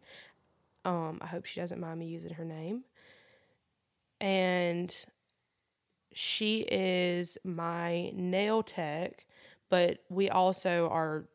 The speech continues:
just collaborators in my photography world. I've shot with her, like, a billion times this year. She's just so much fun. She's down for anything.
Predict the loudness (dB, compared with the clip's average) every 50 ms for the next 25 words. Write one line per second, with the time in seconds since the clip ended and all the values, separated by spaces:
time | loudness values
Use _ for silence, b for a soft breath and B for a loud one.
0 | _ -6 -4 -4 -4 -4 -6 -6 -8 -10 -12 -16 _ _ _ _ -4 0 2 4
1 | 6 8 8 6 6 4 2 2 2 2 2 2 2 2 0 -2 -4 -6 -6 B
2 | B B B B B B B B _ 0 2 4 4 4 2 0 -2 2 6 8
3 | 8 8 8 4 2 2 2 4 6 6 6 6 6 6 6 6 6 6 4 2
4 | 0 -2 0 2 2 2 2 0 0 2 2 2 2 0 -2 -2 -2 0 0 0
5 | 0 -2 -2 -4 -4 -4 -4 -2 0 2 2 4 2 0 0 0 0 0 0 0
6 | -2 -2 -4 -6 -6 -6 -4 -2 -2 0 2 2 2 0 0 -4 b b b b
7 | b b b b b b _ -4 2 4 4 4 4 4 0 0 2 2 4 4
8 | 6 4 4 2 0 -2 0 2 2 2 2 2 2 0 0 -2 -4 -6 -6 -4
9 | -2 -2 -2 -2 -4 -6 -8 -10 -10 -10 -12 _ -14 -4 0 2 2 2 2 0
10 | 0 -2 -4 -2 -2 -4 -4 -4 -4 -4 -2 -2 -2 -2 -2 -4 -4 -6